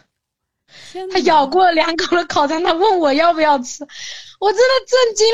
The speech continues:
Speaker 2: 了，怎么会有人这么没有边界感？
Speaker 1: 天哪。
Speaker 2: 然后，而且，就是让我特别尴尬的地方就是，他跟我走在路上，那个时候可能是夏天嘛，
Speaker 1: 嗯，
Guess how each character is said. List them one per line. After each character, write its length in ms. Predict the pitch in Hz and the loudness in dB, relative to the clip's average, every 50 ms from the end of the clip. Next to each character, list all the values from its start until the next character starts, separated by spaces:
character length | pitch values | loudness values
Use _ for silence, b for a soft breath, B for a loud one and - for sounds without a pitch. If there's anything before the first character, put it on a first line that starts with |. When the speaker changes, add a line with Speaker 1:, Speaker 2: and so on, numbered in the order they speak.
| 453 440 | 4 2
Speaker 2:
了， 140 | 403 370 - - | 2 0 -2 -4
怎 80 | - 403 | -4 -2
么 160 | 403 415 440 | 0 0 -2
会 240 | 427 - - 453 440 | -4 -4 -2 0 0
有 140 | 415 349 330 | 0 0 0
人 200 | 330 349 370 359 _ _ _ _ _ _ _ | -2 -4 -6 -8 _ _ _ _ _ _ _
这 340 | - 427 466 508 508 494 440 | -4 0 0 2 2 2 0
么 60 | 381 | 0
没 100 | 359 349 | 0 2
有 140 | 359 349 330 | 2 0 0
边 400 | 330 - 330 349 349 359 359 349 | -2 -2 -2 0 0 0 -2 -2
界 260 | - 359 370 349 311 | -2 0 0 0 -2
感？ 420 | 254 - - 233 214 220 208 196 | -4 -6 -10 -10 -10 -12 -14 -18
Speaker 1:
天 360 | 196 - - 247 240 240 247 220 | -20 -20 -20 -20 -18 -16 -16 -12
哪。 120 | 202 285 | -10 -8
Speaker 2:
然 60 | 285 | -6
后， 300 | 320 359 359 320 277 262 247 _ _ _ _ _ _ _ _ _ _ _ _ _ _ _ _ | -2 -2 -2 -2 -4 -8 -16 _ _ _ _ _ _ _ _ _ _ _ _ _ _ _ _
而 120 | - 349 381 | -4 -4 -2
且， 120 | - 453 415 | 0 0 0
就 60 | 381 | 0
是 540 | - - - - - 320 370 - 466 466 494 466 427 415 427 | -2 -6 -16 -18 -18 -14 -4 0 2 2 2 2 0 0 0
让 180 | 508 508 415 415 | 0 2 2 0
我 80 | 392 | -2
特 160 | 403 - 480 480 453 | 0 0 2 2 2
别 100 | 392 392 | 2 0
尴 140 | 392 403 415 415 | -2 -4 -2 -2
尬 200 | 427 415 415 415 | -2 -2 -2 -2
的 80 | 415 - _ _ _ _ _ _ _ | -6 -10 _ _ _ _ _ _ _
地 140 | - 381 392 | -2 -2 0
方 160 | 415 415 403 | 0 -2 -2
就 100 | 415 440 | -2 -4
是， 80 | 381 415 349 B B B B B B B | -4 -4 -6 B B B B B B B
他 120 | - 415 330 | -8 -4 0
跟 120 | 440 427 | 2 2
我 80 | 427 415 | 2 2
走 140 | - 349 285 | 0 -2 0
在 140 | 269 277 302 | 0 0 0
路 160 | 339 381 370 | 0 0 0
上， 140 | 370 370 349 | -2 -2 -2
那 80 | 370 | -2
个 80 | 381 359 | -4 -4
时 100 | - 311 | -2 -2
候 160 | 285 294 311 | -2 -2 -4
可 140 | 302 - 277 | -6 -8 -8
能 120 | 254 262 | -6 -6
是 80 | 269 339 | -6 -8
夏 360 | 320 - - 427 392 339 294 | -6 -4 -2 -2 0 -2 -2
天 260 | 247 - - 262 254 | -4 -8 -10 -8 -8
嘛， 300 | 247 240 233 208 196 202 202 | -8 -8 -8 -10 -12 -14 -20
Speaker 1:
嗯， 120 | 185 | _